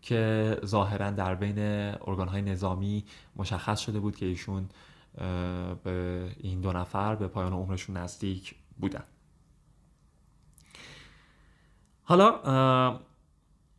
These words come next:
دیکتاتورها برای سرکوب، اه، کاری که باید بکنن اینه که انقلاب و اعتراض رو بسیار برای مردمشون پرهزینه بکنن.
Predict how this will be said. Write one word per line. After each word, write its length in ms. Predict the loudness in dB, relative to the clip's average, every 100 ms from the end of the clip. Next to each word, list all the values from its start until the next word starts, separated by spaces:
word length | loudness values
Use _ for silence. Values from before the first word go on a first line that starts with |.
| _ _ _ _
دیکتاتورها 540 | 4 6 6 6 6 6
برای 220 | 8 6
سرکوب، 920 | 4 4 4 2 2 2 0 -8 -10
اه، 340 | -6 -2 -2 -4 -8 -16 _ _ _ _ _ _ 6
کاری 160 | 6
که 80 | 8
باید 480 | 6 6 6 4 2
بکنن 480 | -4 -4 -4 -4 -4
اینه 180 | -4 -4
که 480 | -2 0 2 0 -4 -14 -20 -20 -20 -20 -20 _ 2
انقلاب 840 | 4 6 6 8 8 6 4 -2 -8 -2
و 100 | 0
اعتراض 840 | 0 -2 -4 -2 4 6 6 6
رو 140 | 2 0
بسیار 1200 | 0 -2 -2 -4 -4 -2 4 8 10 10 8 6
برای 340 | 2 0 0
مردمشون 720 | -2 -2 -2 -2 -4 -4 -8
پرهزینه 720 | -6 -6 -4 -2 0 0 0 -2
بکنن. 420 | -4 -10 -14